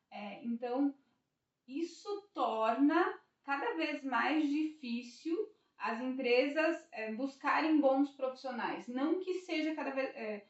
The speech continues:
ou melhor, não que seja cada vez mais difícil. As empresas precisam obrigatoriamente se adequar ao que os, a, o,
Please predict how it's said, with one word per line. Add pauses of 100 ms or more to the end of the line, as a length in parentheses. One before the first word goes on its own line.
(140)
ou
melhor,
não
que
seja
cada
vez
mais
difícil.
As
empresas
precisam (380)
obrigatoriamente
se
adequar (140)
ao
que
os,
a,
o,